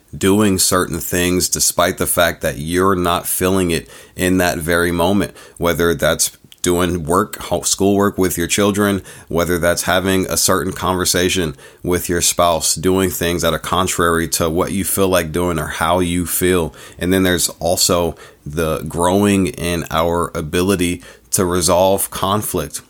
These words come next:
That is a responsibility. So we have this privilege of this relationship that we look forward to. We look forward to the blending, and it's exciting. It's a bit of a whirlwind, but we oftentimes relinquish, forget about the responsibility.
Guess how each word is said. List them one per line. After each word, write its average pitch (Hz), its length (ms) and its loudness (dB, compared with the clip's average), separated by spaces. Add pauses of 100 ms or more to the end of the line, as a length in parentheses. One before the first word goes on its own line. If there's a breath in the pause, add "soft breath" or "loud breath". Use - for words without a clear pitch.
(160)
That 92 300 0
is 92 400 2
a 92 260 2
responsibility. 82 1120 -2
So 82 260 0
we 82 140 -2
have 90 280 0
this 87 160 -2
privilege 95 480 0
of 87 160 0
this 87 180 0
relationship 85 680 -2
that 78 120 -2
we 78 100 -4
look 80 180 -2
forward 95 360 2
to. - 140 -2
We 85 120 0
look 78 160 -4
forward 90 320 -2
to - 80 -6
the 73 100 -6
blending, 95 500 2 (320 loud breath)
and 87 160 0
it's 85 160 -2
exciting. 101 640 2
It's 80 140 -4
a 90 40 0
bit 87 200 -2
of 85 100 -2
a 85 80 -2
whirlwind, 92 640 2 (320 loud breath)
but 92 220 2
we 85 180 0
oftentimes 87 1040 0
relinquish, 85 680 0
forget 87 580 0
about 80 400 0
the 82 80 -2
responsibility. 80 880 -2